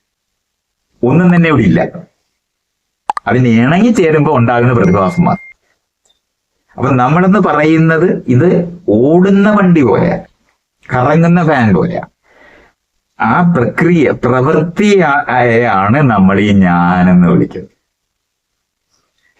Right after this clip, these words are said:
അല്ലാതെ ഇതിനകത്ത് നിന്ന് ഇറങ്ങിപ്പോകാനോ വരാനോ ഒന്നും കഴിയാത്ത ഒന്നാണ്. അപ്പൊ നമ്മൾ ഇത് ഇങ്ങനെ മനസ്സിലാക്കണം. ഇങ്ങനെ മനസ്സിലാക്കിയാലേ ഈ എമർജ് ചെയ്യുന്ന, എന്ന് പറഞ്ഞാൽ ഉരുത്തിരിയുക എന്നാണ് മലയാളം നമ്മൾ പറഞ്ഞാൽ.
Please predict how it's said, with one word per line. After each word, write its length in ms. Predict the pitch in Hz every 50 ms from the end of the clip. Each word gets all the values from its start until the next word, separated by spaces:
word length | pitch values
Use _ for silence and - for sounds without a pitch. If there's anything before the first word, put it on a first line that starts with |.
| _ -
അല്ലാതെ 260 | 117 117 120 123 127
ഇതിനകത്ത് 800 | 131 120 127 147 143 127 120 117 135 123 120 - - 139 143 147
നിന്ന് 440 | 123 127 127 139 151 185 - - - - - - _ _ - 101
ഇറങ്ങിപ്പോകാനോ 1000 | 101 101 113 135 151 165 170 160 143 131 123 123 127 120 120 127 139 135 110 107
വരാനോ 580 | 107 110 113 120 123 127 127 131 131 120 107
ഒന്നും 320 | 104 104 117 135 165 175 170
കഴിയാത്ത 800 | 139 123 107 107 101 92 - - - - - 104 - - 175 - - _ _ _ _ _ _ _ -
ഒന്നാണ്. 420 | 117 - 185 175 170 - - - - - _ _ _ _ _ _ _ _ _ _ _ _ _ _ _ -
അപ്പൊ 120 | 127 160
നമ്മൾ 200 | 160 151 165 185
ഇത് 320 | 190 180 - 147 143 147 202
ഇങ്ങനെ 380 | 202 165 156 160 190 214 214
മനസ്സിലാക്കണം. 680 | 214 196 180 175 185 190 185 165 139 123 110 - - - - - - - - - - - - _ _ _ _ _ -
ഇങ്ങനെ 260 | 123 127 160 185 196
മനസ്സിലാക്കിയാലേ 800 | 165 156 160 170 170 185 180 160 156 160 170 160 151 151 156 156
ഈ 120 | 151 147
എമർജ് 880 | 147 135 120 120 127 143 160 165 175 170 170 165 180 180 - - - 127
ചെയ്യുന്ന, 360 | 127 131 117 110 107 101 90
എന്ന് 60 | 80
പറഞ്ഞാൽ 260 | 90 98 117 139 147
ഉരുത്തിരിയുക 680 | 127 120 127 147 180 170 170 175 185 156 151 147 139 135
എന്നാണ് 380 | 131 127 117 113 104 104 - -
മലയാളം 380 | 120 104 101 107 107 104 98
നമ്മൾ 220 | 92 87 85 85 -
പറഞ്ഞാൽ. 360 | - - - 180 - -